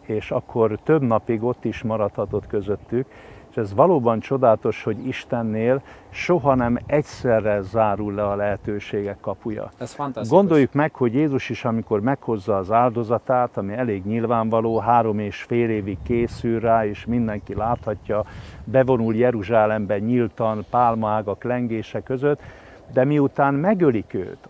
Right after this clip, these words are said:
Speaker 1: azután is kapnak még ugyanúgy három és fél évet. A zsidó népnek még három és fél évi kegyelemidő van, és az apostolok csak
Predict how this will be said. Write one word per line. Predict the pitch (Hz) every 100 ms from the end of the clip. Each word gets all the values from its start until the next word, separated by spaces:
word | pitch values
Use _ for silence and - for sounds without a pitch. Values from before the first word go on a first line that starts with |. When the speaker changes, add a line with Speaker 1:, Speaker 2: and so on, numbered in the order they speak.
| -
Speaker 1:
azután | 185 190 180 156 139 117
is | 104 - -
kapnak | 170 196 - 139 110
még | 117 104 98 -
ugyanúgy | 226 208 156 120 110
három | - 123 131 120 107
és | 101 101 -
fél | - 120 113
évet. | 104 113 107 98 -
A | 113
zsidó | 196 185 175
népnek | 156 143 147 -
még | 175 220 165
három | - 139 139 127 117
és | 113 - -
fél | 143 120
évi | 110 107
kegyelemidő | - 131 123 107 110 101 110
van, | 110 160 156 - - - - -
és | 143 -
az | 147 147
apostolok | 175 - 156 - 165 160 -
csak | - 208